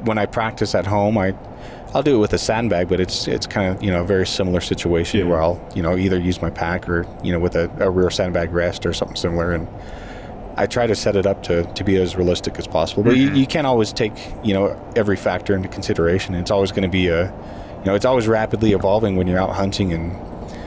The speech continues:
Speaker 1: you can try to do something, and then, I mean, one little thing can change, or
Speaker 2: Yep.
Speaker 1: you can
Speaker 2: Yeah.
Speaker 1: overthink one thing and it throws everything off.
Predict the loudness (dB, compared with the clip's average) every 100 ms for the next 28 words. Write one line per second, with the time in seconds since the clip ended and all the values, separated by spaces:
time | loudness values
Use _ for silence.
0 | -6 -2 0 2 2 2 2 2 0 0
1 | 0 0 0 -2 -6 -6 -4 0 0 -2
2 | 0 0 2 0 0 -2 -2 -2 2 2
3 | 2 2 0 -2 -2 -2 0 0 2 2
4 | 4 4 2 2 0 0 0 2 2 2
5 | 2 2 4 4 2 2 2 2 0 -2
6 | -8